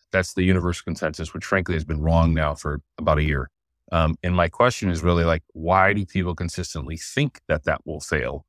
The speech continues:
despite evidence to the contrary? For example, many people said, "Well, they will hike until they break something." Well, they, they broke things, right? They've broken multiple things, and they,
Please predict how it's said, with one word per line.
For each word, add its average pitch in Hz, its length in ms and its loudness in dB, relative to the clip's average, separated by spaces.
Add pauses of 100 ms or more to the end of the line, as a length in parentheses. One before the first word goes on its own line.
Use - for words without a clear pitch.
(280)
despite 92 420 0
evidence 90 400 -2
to - 60 -12
the - 80 -14
contrary? 95 520 -2
For 92 180 -4
example, 82 480 0
many 90 180 -2
people 85 260 -6
said, 82 380 -2 (400)
"Well, 87 100 2
they 85 120 4
will 82 80 0
hike 98 300 0
until 85 400 -2
they 82 160 -2
break 101 320 0
something." 73 400 -10
Well, 87 140 -2
they, 90 140 0 (380)
they 90 120 -2 (140)
broke 139 260 0
things, - 420 -12
right? 87 180 -2
They've 90 120 -2
broken 101 260 2
multiple 120 380 2
things, 67 340 -8
and 82 220 -2
they, 80 280 -2